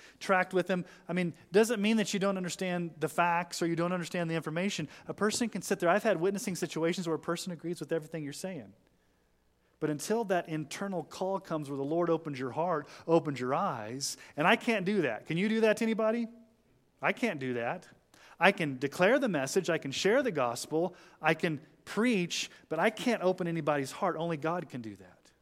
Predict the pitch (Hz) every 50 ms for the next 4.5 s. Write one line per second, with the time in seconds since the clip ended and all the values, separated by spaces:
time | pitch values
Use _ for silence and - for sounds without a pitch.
0 | _ _ _ _ _ _ _ - - _ - 139 165 190 - - - 190 180 165
1 | 156 139 120 113 165 185 220 247 240 170 127 131 123 117 117 120 123 - - -
2 | - _ _ _ _ _ _ _ _ _ _ _ _ _ - - - 202 202 170
3 | 151 135 151 147 139 131 131 123 127 123 - - - - - 202 175 143 135 123
4 | 123 127 - - - - 190 151 107 -